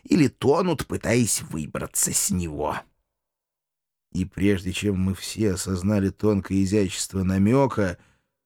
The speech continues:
старый нереид винтом нырнул вниз и исчез, только хвост плеснул на мгновение.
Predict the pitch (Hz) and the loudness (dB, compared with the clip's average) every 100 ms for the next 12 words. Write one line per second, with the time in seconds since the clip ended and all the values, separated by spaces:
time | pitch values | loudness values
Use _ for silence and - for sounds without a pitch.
0 | _ - - 113 120 117 113 123 139 135 | _ -12 0 4 4 4 4 4 6 4
1 | 107 104 120 117 127 139 120 113 123 123 | 2 0 0 2 4 4 4 2 4 4
2 | 120 107 113 160 190 147 135 165 170 139 | 4 4 4 4 4 4 2 4 4 2
3 | - - 123 143 135 - - _ _ _ | 0 0 4 6 4 0 -8 _ _ _
4 | 123 131 131 113 101 113 117 104 - 104 | 4 4 4 0 2 4 4 2 -2 0
5 | 101 - 101 92 95 92 92 98 90 85 | 0 0 0 2 2 2 2 2 0 -2
6 | 82 80 | -2 -4